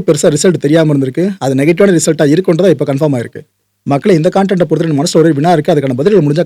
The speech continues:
கமெண்ட் செக்ஷன்ல கமெண்ட்டா லீவ் பண்ணுங்க. இஸ்ரேலுக்கு பதிலடி தந்தே தீரணுமா, இல்ல அடங்கி போயிடலாமா? இதுக்கப்புறம் பிரச்சனை வேணான்ட்டு. அடங்கி போறதுல என்ன ப்ராப்ளம்னா, இஸ்ரேலுக்கு தெரிஞ்சிச்சுல, சரி கத்தாரை நம்ம வச்சு அமெரிக்கா வந்து நம்மளை காப்பாத்திரும்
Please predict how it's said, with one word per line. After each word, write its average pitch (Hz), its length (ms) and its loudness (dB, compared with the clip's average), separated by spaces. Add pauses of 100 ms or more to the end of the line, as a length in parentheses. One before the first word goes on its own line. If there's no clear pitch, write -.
கமெண்ட் 175 160 -4
செக்ஷன்ல 147 200 -6
கமெண்ட்டா 139 240 -2
லீவ் 123 100 -2
பண்ணுங்க. 113 260 -10 (720)
இஸ்ரேலுக்கு 220 500 2 (120)
பதிலடி 180 360 2
தந்தே 185 360 2 (100)
தீரணுமா, 147 560 -2 (300)
இல்ல 175 180 0
அடங்கி 175 260 2
போயிடலாமா? 113 380 -8 (400)
இதுக்கப்புறம் 160 220 2
பிரச்சனை 147 420 -4
வேணான்ட்டு. 120 280 -8 (420)
அடங்கி 226 340 2
போறதுல 170 180 2
என்ன 151 220 2
ப்ராப்ளம்னா, 131 720 -4 (600)
இஸ்ரேலுக்கு 202 400 2
தெரிஞ்சிச்சுல, 135 480 0 (360)
சரி 165 200 -4 (100)
கத்தாரை 151 160 0
நம்ம 190 160 2
வச்சு 165 260 0
அமெரிக்கா 185 340 0
வந்து 170 160 0
நம்மளை 147 180 -2
காப்பாத்திரும் 147 340 -2